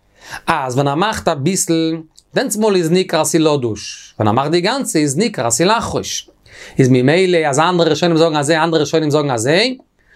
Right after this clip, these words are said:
זאגט דער משנה ברורה, אז ביידע איז אסור, מיר טאן נישט גלייך מאכן א פעלד, ווייל מיר ווייסן נישט, וואס איז דער ריכטיקער רעטער.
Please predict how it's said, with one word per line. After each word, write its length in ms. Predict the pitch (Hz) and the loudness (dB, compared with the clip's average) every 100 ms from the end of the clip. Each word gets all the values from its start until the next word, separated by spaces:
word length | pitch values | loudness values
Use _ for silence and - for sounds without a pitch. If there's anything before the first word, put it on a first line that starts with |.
| - - - | -20 -18 -4
זאגט 400 | 110 139 185 170 | 2 2 2 2
דער 100 | 175 | 2
משנה 320 | 170 - 147 | 2 0 0
ברורה, 500 | 131 202 214 202 214 | 2 4 4 2 0
אז 380 | 160 156 143 120 | 0 -2 -2 -4
ביידע 420 | 110 214 294 240 | 0 0 0 -2
איז 240 | 226 190 160 | -2 0 -2
אסור, 280 | 156 - 151 | -2 -2 -2
מיר 180 | 151 202 208 | 0 -2 0
טאן 280 | 240 240 | 0 0
נישט 280 | 220 214 - | 0 -2 -4
גלייך 340 | 131 160 190 180 | 0 0 2 0
מאכן 240 | 180 170 | -2 0
א 100 | 147 | -2
פעלד, 380 | - 196 202 202 | -2 -2 -2 -4
ווייל 160 | 131 147 | 0 2
מיר 100 | 151 | 4
ווייסן 300 | 175 214 180 | 2 0 0
נישט, 200 | 170 156 | -2 0
וואס 260 | 131 180 170 | 0 0 0
איז 60 | |
דער 100 | 151 | 0
ריכטיקער 440 | 165 170 160 143 98 | 0 -2 -4 -4 -6
רעטער. 220 | 87 | -8